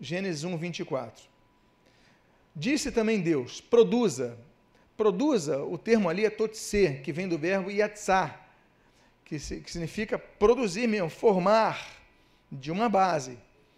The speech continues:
Não é do nada, não é o barar, que no hebraico, barar é uma formação, uma criação ex nihilo, que vem do nada, não.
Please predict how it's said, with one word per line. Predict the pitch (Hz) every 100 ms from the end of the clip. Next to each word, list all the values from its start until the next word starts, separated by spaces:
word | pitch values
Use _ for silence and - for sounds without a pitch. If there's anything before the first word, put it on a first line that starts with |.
| _
Não | - 143 143 156
é | 185
do | 190
nada, | 196 190 185 143 131 131 160
não | 160
é |
o | 190
barar, | 180 202 180 190 165 -
que | -
no | 151
hebraico, | 143 147 180 185 - 180
barar | 156 151 147 180 202 - - - -
é | 151
uma | 170 165
formação, | - 175 165 - 180
uma |
criação | 165 175 165 147 - 196 196
ex | 170 180 -
nihilo, | 180 202 175 139 120 - - - -
que | 170 156
vem | 143 196
do | 202
nada, | 190 196 180 156
não. | 180 185